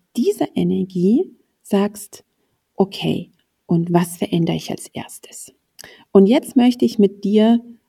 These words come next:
eine ganz wichtige Falle teilen, in die du tappen kannst. Und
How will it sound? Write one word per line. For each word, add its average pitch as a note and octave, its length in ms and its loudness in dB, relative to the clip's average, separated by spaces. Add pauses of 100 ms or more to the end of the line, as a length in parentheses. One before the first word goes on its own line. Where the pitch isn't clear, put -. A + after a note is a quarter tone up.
eine F#3+ 200 2
ganz A3+ 360 2
wichtige G#3+ 400 0
Falle - 500 -2 (140)
teilen, D#3+ 760 -4 (340)
in G3 280 6
die G#3 540 0 (260)
du G3+ 100 2
tappen F#3 460 -4
kannst. - 600 -16 (320)
Und G3 360 4